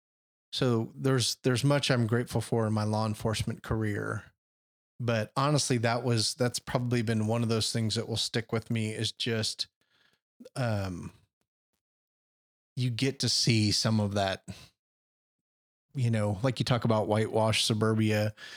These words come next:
it, it, you, you experience so much of the reality of just how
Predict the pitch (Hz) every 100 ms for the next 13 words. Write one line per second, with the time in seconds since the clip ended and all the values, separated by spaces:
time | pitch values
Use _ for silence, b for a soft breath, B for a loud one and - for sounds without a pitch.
0 | B B B B - 123 113 - _ -
1 | 120 - 147 147 _ - 180 _ _ _
2 | _ - 156 135 131 - 123 110 - -
3 | 139 131 123 110 - 127 113 113 - 107
4 | 101 101 101 98 101 101 101 95 92 -
5 | - 110 - - - - 110 101 101 98